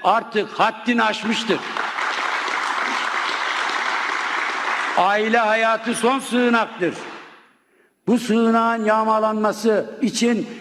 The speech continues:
planlı bir propaganda devrededir. Küfür etmenin neresine güleceğiz?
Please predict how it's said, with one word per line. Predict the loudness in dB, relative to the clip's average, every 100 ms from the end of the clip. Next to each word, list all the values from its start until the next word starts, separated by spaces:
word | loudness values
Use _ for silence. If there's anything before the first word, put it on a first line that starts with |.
| -8
planlı | 0 2 2 2 2 2
bir | 2 0 2
propaganda | 2 4 2 2 0 0 2
devrededir. | 2 2 2 0 0 -4 -8 -16 -20 -20 _ _ _ _ _ _ _ _ _ _
Küfür | -2 2 4
etmenin | 2 2 0 0 2 4
neresine | 4 2 0 0 0
güleceğiz? | 2 0 0 0 -2 -4